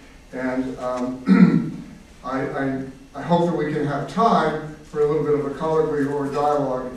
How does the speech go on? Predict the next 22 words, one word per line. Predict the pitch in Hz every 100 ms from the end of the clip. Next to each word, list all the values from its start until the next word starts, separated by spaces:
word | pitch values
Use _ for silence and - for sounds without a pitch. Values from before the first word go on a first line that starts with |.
| -
uh, | 131 131
at | 131 139 139
the |
end. | 131 110 - - - - - - - - -
I | 151
changed | 156 202 196 180
my | 175 165
title | 180 175 170
a |
little | 175 175 170
bit. | 170
It's | 160
now | 160 156 180
Interventions | 190 180 170 175 165
Against | 151 165 165
Anti-Semitism | 156 151 147 151 165 165 139 139
in | 139
the | 139
U | 139
K, | 151 147 143
Strategic | - 160 160 - 202 196 190 190 - -
Topologies. | - 156 147 156 160 143 131 - 90 -